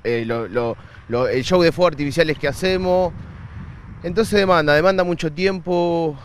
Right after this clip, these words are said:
muchas horas de trabajo, eh, aparte <clears throat> sabiendo que todo el mundo trabaja, ya somos chicos, tenemos veintipico de años, ¿viste? Entonces todos trabajamos, tenemos nuestras cosas y bueno, entonces también por eso demanda tanto tiempo.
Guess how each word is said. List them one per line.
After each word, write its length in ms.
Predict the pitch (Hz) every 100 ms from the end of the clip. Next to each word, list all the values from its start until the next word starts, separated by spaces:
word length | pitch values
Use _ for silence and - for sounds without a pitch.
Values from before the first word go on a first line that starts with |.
| -
muchas 320 | 147 139 139
horas 160 | 147 139
de 40 |
trabajo, 920 | 131 143 170 170 - 160 160 165 156 -
eh, 360 | 127 123 117 110
aparte 800 | 107 131 131 - 131 120 117 107
<clears throat> 1160 | 147 135 113 90 _ _ _ _ _ _ - -
sabiendo 600 | - 113 135 147 143 127
que 180 | 123 120
todo 320 | - 139 131
el 60 | 120
mundo 260 | 135 131
trabaja, 440 | 120 143 147 120 110
ya 180 | - 117
somos 460 | 127 117 107 98 95 -
chicos, 220 | 127 113
tenemos 280 | 113 113 107
veintipico 440 | 101 107 107 113
de 80 | 143
años, 300 | 147 123 110
¿viste? 180 | 120 113
Entonces 280 | 104 120 110
todos 140 | 120
trabajamos, 520 | 113 120 156 156 113
tenemos 200 | 113 120
nuestras 260 | 113 - 120
cosas 480 | 180 190 151 117 107
y 60 |
bueno, 240 | 147 127 92 85 - - - - - - -
entonces 400 | 123 147 151 139
también 360 | 143 160 180 160
por 160 | 160
eso 160 | 175 160
demanda 320 | 151 151 147
tanto 240 | 139 139
tiempo. 420 | 127 120 113 98